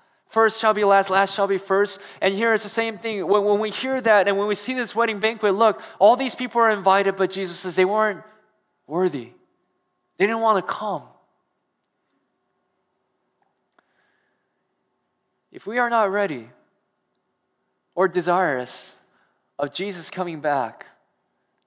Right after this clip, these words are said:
our bridegroom king, to take his bride home for all of eternity, then you have to ask yourself, "Am I worthy? Am I one of those who are invited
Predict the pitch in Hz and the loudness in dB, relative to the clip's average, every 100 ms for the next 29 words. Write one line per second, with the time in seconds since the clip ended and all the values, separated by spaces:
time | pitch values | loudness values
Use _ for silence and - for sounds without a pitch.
0 | _ 143 151 139 165 170 170 156 139 160 | _ 0 0 2 2 2 -2 -8 -8 -10
1 | 139 123 139 185 180 175 - 156 143 135 | -10 -12 -8 -2 -2 -4 -8 -4 -4 -2
2 | 143 117 101 _ _ 147 147 160 156 147 | -4 -4 -8 _ _ -2 0 0 -2 -8
3 | 156 165 131 104 107 120 _ _ _ _ | -8 -8 -8 -12 -16 _ _ _ _ _
4 | _ _ _ _ _ _ _ _ _ _ | _ _ _ _ _ _ _ _ _ _
5 | _ _ - 156 196 208 180 190 190 - | _ _ -10 -4 -2 -2 -2 -2 -2 -8
6 | 131 - 117 107 104 - _ _ _ _ | -10 -8 -6 -8 -12 -20 _ _ _ _
7 | _ _ _ _ _ _ _ _ _ _ | _ _ _ _ _ _ _ _ _ _
8 | - 135 147 147 156 107 _ _ _ _ | -20 -14 -12 -12 -14 -16 _ _ _ _
9 | _ _ _ _ _ _ _ _ _ _ | _ _ _ _ _ _ _ _ _ _
10 | _ _ _ _ _ _ _ _ _ 127 | _ _ _ _ _ _ _ _ _ -6
11 | 151 156 151 156 160 147 135 123 135 127 | -2 -2 -2 -4 -4 -4 -6 -8 -10 -8
12 | 127 123 135 120 | -8 -8 -8 -10